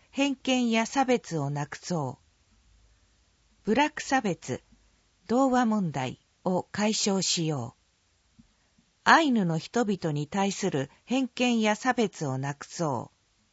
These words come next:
外国人の人権を尊重しよう。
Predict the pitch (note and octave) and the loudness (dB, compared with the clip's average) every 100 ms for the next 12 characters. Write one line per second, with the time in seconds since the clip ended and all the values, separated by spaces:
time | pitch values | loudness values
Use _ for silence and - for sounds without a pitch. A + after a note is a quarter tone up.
0 | _ _ _ _ _ _ _ _ _ _ | _ _ _ _ _ _ _ _ _ _
1 | A#3+ D4 D4+ D4 D#4 C#4 A3+ F3+ D#3+ D3+ | 0 0 0 -4 -2 -2 0 0 0 -2
2 | F#3+ A3 G#3+ A#3 A3 G3+ G3 - G#3+ A3 | -2 -2 -2 -2 0 2 0 -2 -2 -2
3 | - A3 G3 - F3+ F3 D3+ A#2 - | -2 -2 -2 -2 -2 0 -2 -4 -8